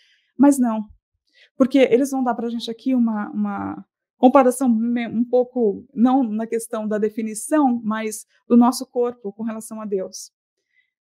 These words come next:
Se a gente pensar em Deus, eles vão dizer, como um pensamento, ou como um fluido, que o pensamento inteligente,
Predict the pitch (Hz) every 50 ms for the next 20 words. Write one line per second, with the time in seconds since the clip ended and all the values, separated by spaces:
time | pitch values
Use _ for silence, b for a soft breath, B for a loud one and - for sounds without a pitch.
0 | _ _ _ _ _ _ _ _ - - 294 277 330 330 - 330 320 311 320 302
1 | 294 269 233 240 220 208 202 208 - - - 220 233 226 226 262 254 262 277 214
2 | 220 214 196 - - - 320 370 403 392 349 381 311 311 311 311 311 302 277 240
3 | 208 202 202 208 _ - 180 - 185 - _ _ _ - - 240 233 294 294 311
4 | 320 311 311 - 330 339 294 254 247 214 175 180 180 185 - - 240 233 233 294
5 | 302 320 311 320 294 269 254 240 220 220 220 - 240 226 226 214 196 196 180 185
6 | 190 - - - 180 -